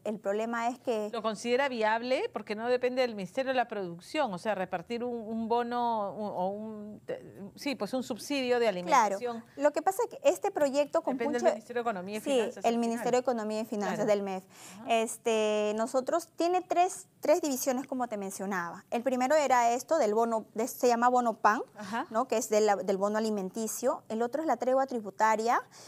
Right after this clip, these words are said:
Speaker 1: que es, este, estamos luchando contra el, contra el mef, que el Ministerio de Economía no nos sube el impuesto selectivo al consumo.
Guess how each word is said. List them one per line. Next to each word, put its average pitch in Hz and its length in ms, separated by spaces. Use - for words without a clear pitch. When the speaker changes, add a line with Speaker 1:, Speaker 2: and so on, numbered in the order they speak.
Speaker 1:
que 214 200
es, 233 180
este, 240 220
estamos 233 560
luchando 240 500
contra 214 380
el, 190 260
contra 220 240
el 214 80
mef, 214 240
que 214 220
el 196 100
Ministerio 196 420
de 208 40
Economía 208 360
no 240 120
nos 320 160
sube 294 180
el 226 60
impuesto 214 340
selectivo 220 400
al 220 100
consumo. 214 520